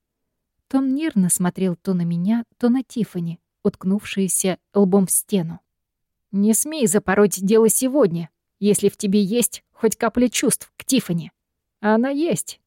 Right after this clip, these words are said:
иначе бы ты не позвал ее на казни. Не будь козлом. Ей нелегко сейчас. Ты с одним Шинро не справился,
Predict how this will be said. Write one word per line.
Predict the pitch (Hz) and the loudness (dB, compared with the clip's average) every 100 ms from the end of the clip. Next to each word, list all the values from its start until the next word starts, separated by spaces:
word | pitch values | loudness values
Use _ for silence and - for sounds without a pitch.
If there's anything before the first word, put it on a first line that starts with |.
| - | -4
иначе | 202 226 302 - | 0 0 -2 -4
бы | 180 180 143 _ _ | -2 -4 -4 _ _
ты | 214 | 2
не | 220 | 4
позвал | 240 262 285 285 | 4 0 2 2
ее | 185 185 | 4 4
на | 202 | 2
казни. | 202 233 165 180 185 _ _ _ _ _ | 2 0 0 -4 -8 _ _ _ _ _
Не | 202 214 | 2 2
будь | 220 285 - | 4 2 0
козлом. | - 202 190 233 165 - _ _ _ _ _ _ | 0 0 2 2 0 -4 _ _ _ _ _ _
Ей | 202 220 | 0 4
нелегко | 226 262 277 - 339 - | 4 4 2 2 0 0
сейчас. | 180 - 147 - - _ _ _ _ _ | -2 -6 -8 -10 -18 _ _ _ _ _
Ты | 226 | 0
с | - | 2
одним | 247 240 269 | 0 2 0
Шинро | - 302 302 226 | 0 0 2 4
не | 190 | 2
справился, | - 247 208 160 - 160 | 2 2 0 -2 -4 -6